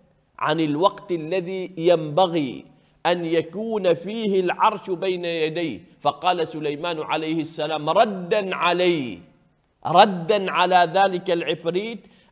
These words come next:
"أنا آتيك به قبل أن يرتد إليك طرفك". فيكون القائل: "أنا آتيك به قبل أن يرتد إليك طرفك"، هو سليمان عليه السلام. وكان ذلك الأمر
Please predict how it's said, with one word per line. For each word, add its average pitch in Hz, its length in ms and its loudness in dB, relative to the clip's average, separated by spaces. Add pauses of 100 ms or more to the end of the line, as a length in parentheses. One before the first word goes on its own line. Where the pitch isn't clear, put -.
"أنا 220 560 4
آتيك 240 460 -4
به 220 440 -2 (120)
قبل 240 340 0
أن 214 300 2
يرتد 196 680 0
إليك 165 580 -2
طرفك". 147 480 -2 (1080)
فيكون 123 520 -2
القائل: 151 800 -2 (300)
"أنا 160 400 2
آتيك 160 360 -4
به 143 380 -4
قبل 156 280 0
أن 135 240 -4
يرتد 143 520 -4
إليك 151 500 -4
طرفك"، 165 760 -4 (300)
هو 156 220 0
سليمان 151 880 -4 (240)
عليه 127 360 -4
السلام. 92 560 -10 (880)
وكان 127 440 -8
ذلك 101 480 -16
الأمر 87 440 -20